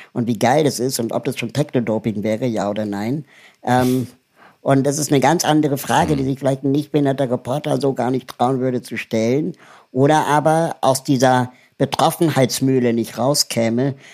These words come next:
Speaker 1: weil er ständig sich nicht vorstellen kann, wie es ist, ohne Arme, ähm, irgendwie paralympisch, äh, eine,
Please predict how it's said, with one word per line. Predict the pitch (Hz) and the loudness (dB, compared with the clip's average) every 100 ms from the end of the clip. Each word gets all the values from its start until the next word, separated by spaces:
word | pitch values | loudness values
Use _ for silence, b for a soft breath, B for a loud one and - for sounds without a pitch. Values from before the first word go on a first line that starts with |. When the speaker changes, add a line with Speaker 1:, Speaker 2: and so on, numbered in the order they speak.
| B | B
Speaker 1:
weil | 127 123 | 0 2
er | 120 | 2
ständig | 139 135 139 123 | 2 2 0 -2
sich | 131 | -4
nicht | 131 127 | -2 -2
vorstellen | 139 143 - 135 | -2 -2 0 -2
kann, | 120 127 120 | 0 -2 0
wie | 127 | 0
es | 113 | 0
ist, | 139 131 - | -2 -2 -2
ohne | 131 127 | -2 -2
Arme, | 110 123 139 139 135 b b b - | -2 -2 -2 -4 -6 b b b -10
ähm, | - 127 127 127 | -2 0 0 0
irgendwie | 131 135 123 127 120 120 127 123 107 104 - - | -2 0 0 0 0 0 0 -2 -6 -12 -18 -10
paralympisch, | 120 123 127 135 135 139 - | -4 -2 0 -2 -2 -4 -4
äh, | - | -6
eine, | 127 123 127 | -6 -4 -6